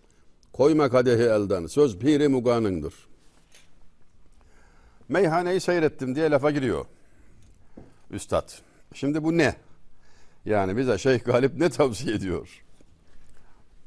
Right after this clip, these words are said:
Muhakkak doğru anlamak durumundayız ve o hususta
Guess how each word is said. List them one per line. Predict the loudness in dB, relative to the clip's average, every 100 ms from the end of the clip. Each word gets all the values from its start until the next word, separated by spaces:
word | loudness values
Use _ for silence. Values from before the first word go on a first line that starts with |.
| -10
Muhakkak | -2 0 0 0 -2 -2 0
doğru | 2 4
anlamak | 4 2 0 -2 -4 -10 -20 -20 -20 -20 -20 -8
durumundayız | -2 -2 -2 -2 -2 0
ve | 0
o | 2
hususta | 0 -4 -4 2 2 0